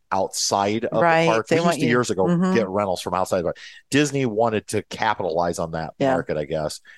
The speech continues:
Speaker 2: Guess
Speaker 1: Now,
Speaker 2: so.
Speaker 1: if you own your own golf cart, you are allowed to bring your own golf cart.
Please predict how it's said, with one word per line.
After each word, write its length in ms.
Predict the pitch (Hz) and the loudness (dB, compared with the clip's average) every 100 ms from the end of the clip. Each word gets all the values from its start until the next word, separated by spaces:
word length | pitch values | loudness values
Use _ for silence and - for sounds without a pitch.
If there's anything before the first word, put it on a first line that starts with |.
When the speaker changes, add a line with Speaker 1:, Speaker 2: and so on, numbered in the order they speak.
| - | -4
Speaker 2:
Guess 180 | 147 127 | -2 0
Speaker 1:
Now, 160 | 113 | 2
Speaker 2:
so. 40 | 120 | 2
Speaker 1:
if 180 | 127 135 | 0 0
you 160 | 147 - | 0 2
own 260 | 180 240 | 2 2
your 200 | 208 147 | 2 2
own 100 | 113 | 2
golf 220 | 101 98 - | 2 2 2
cart, 180 | 98 107 | -2 2
you 160 | 120 | 4
are 120 | 123 | 4
allowed 320 | 107 95 92 82 | 4 4 2 0
to 60 | |
bring 200 | 78 101 | -2 -2
your 140 | 90 82 | -2 -2
own 60 | |
golf 200 | 80 76 | -2 -4
cart. 180 | - - | -4 -10